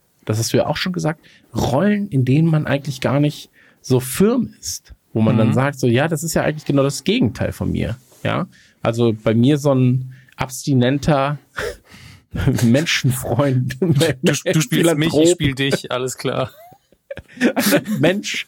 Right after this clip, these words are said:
Speaker 1: ein, ein, ein abstinenter Mensch. Ähm, ja, aber, äh, hast du, du hast da ja Erfahrung gesammelt. Ich auch tatsächlich, ähm, denn ich hab, ich spiel gerne, ich bin ja eigentlich ein, das mag man mir nicht glauben, ja, ich fange das jetzt am besten so an. Man mag mir das nicht glauben, aber ich bin ja eigentlich ein netter Kerl.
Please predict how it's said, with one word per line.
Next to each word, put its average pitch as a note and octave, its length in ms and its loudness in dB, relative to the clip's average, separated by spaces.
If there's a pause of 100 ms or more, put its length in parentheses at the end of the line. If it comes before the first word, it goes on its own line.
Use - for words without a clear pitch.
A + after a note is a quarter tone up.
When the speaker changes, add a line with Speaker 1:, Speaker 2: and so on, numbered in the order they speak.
Speaker 1:
ein, D#3 180 -2
ein, D#3 280 -2 (180)
ein - 400 -2
abstinenter D#3 560 0
Mensch. F3 480 0 (520)
Ähm, C3 520 0 (320)
ja, F3 120 4
aber, G#3+ 140 -8
äh, F3 280 -12 (120)
hast D#3 240 -2
du, B3 80 0
du E3+ 240 2
hast G#3 240 0
da E3 140 2
ja D#3+ 120 2
Erfahrung C#3 400 0
gesammelt. G2 260 -4
Ich F3+ 160 -2
auch G#3 180 2
tatsächlich, B2 680 -2
ähm, A#2 400 0
denn A2 120 0
ich A#2+ 120 -2
hab, E3+ 100 -4 (320)
ich C3 120 -10
spiel E3 240 2
gerne, G3 640 2 (760)
ich B2 140 0
bin F3+ 80 4
ja G3 80 2
eigentlich G3 340 -2
ein, - 0 - (300)
das C3+ 120 0
mag D3+ 220 4
man F3 140 -2
mir D3+ 80 2
nicht C3 160 -6
glauben, A2 480 0 (140)
ja, A#2 300 0
ich - 120 -8
fange C3 140 0
das B2+ 120 -2
jetzt B2+ 180 0
am A#2 200 2
besten A2+ 180 -2
so F#2 60 2
an. F2 140 2
Man A#2 140 2
mag D#3 200 -2
mir F3+ 80 2
das D#3+ 100 0
nicht D#3 140 -4
glauben, C3+ 180 2
aber B2 80 -2
ich - 80 -8
bin C3 80 0
ja C#3 80 2
eigentlich B2 260 -4
ein B2 40 2
netter A2 200 0
Kerl. - 280 -6